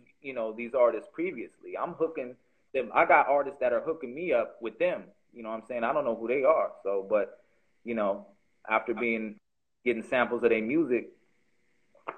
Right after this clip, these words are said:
started bringing them in, getting the verses, man, and I just went crazy with the mixing, man, once I got all them vocals in, and, and just kinda came about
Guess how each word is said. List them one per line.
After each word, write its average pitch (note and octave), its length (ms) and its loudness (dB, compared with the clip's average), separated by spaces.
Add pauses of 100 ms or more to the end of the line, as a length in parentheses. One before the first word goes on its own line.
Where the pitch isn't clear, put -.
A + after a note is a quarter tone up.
(240)
started G2 320 0
bringing A2 220 0
them A2 160 -2
in, C#3 280 2 (540)
getting A2 220 2
the G#2+ 60 0
verses, C3+ 520 6
man, C#3 320 0
and A2 340 -6 (460)
I G2+ 100 2
just A2+ 200 2
went G#2+ 220 -2
crazy C3+ 480 6
with A2 180 -2
the G2+ 60 -2
mixing, G#2 500 0
man, G2 260 0
once G2 180 0
I F#2+ 80 8
got G#2 200 8
all G2 120 10
them F#2 160 -2
vocals G2+ 400 0
in, F#2+ 260 -10
and, F2+ 120 -16 (1120)
and F#2 300 -14
just G#2 160 -10
kinda A#2 240 4
came A#2+ 260 2
about B2 540 12